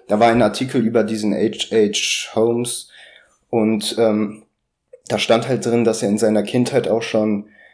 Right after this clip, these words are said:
ähm, schon so traumatische Erlebnisse hatte, weil seine Eltern waren halt, glaub ich, irgendwie Apotheker oder so. Und die hatten halt auch öfter irgendwie, was weiß ich, warum auch immer Leichen so hinten zur,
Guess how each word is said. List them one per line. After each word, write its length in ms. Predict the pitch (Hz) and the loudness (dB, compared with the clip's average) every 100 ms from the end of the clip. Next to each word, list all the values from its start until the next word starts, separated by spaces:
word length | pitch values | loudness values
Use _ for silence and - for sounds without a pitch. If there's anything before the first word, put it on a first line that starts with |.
| _ _ | _ _
ähm, 480 | 113 107 101 98 95 - _ _ _ _ _ _ _ _ _ | 2 4 4 2 -2 -10 _ _ _ _ _ _ _ _ _
schon 280 | - 113 110 | -4 0 0
so 100 | 110 | -2
traumatische 560 | 101 - 101 107 - 98 | -2 0 2 2 0 -2
Erlebnisse 540 | 95 107 - 110 110 | 0 0 -2 -4 0
hatte, 220 | 107 113 101 | 0 0 0
weil 100 | 95 | 2
seine 260 | 110 101 | 2 2
Eltern 360 | 82 107 - 104 | 2 0 0 -2
waren 160 | 104 104 | 0 -2
halt, 140 | 98 | -2
glaub 200 | - 95 | -2 -2
ich, 80 | - | -2
irgendwie 200 | 110 98 | 0 0
Apotheker 760 | - 101 - - - 127 113 | -2 -4 -2 -2 0 0 2
oder 180 | 107 113 | 2 0
so. 380 | 113 117 117 117 - _ | 0 -2 -2 -6 -20 _
Und 160 | - 104 | -4 -2
die 80 | 110 | -2
hatten 220 | 104 101 | -4 -2
halt 180 | 98 - | -2 0
auch 320 | 101 - - | -2 -4 -8
öfter 280 | 104 - 95 | -6 -2 -2
irgendwie, 420 | 110 101 98 92 | 0 -2 -2 -2
was 240 | - 104 | -4 -2
weiß 180 | 98 95 | -4 -4
ich, 140 | 110 98 | -4 -4
warum 180 | 98 104 | -2 -2
auch 120 | - | -4
immer 380 | 107 107 104 98 | -4 0 2 2
Leichen 520 | 98 113 - 104 101 | 2 0 0 0 0
so 160 | 98 98 | 0 -2
hinten 580 | 101 101 104 101 101 _ _ _ _ _ | -2 -2 0 0 -2 _ _ _ _ _
zur, 760 | - 104 101 98 98 98 98 | -6 -2 0 0 -2 -4 -6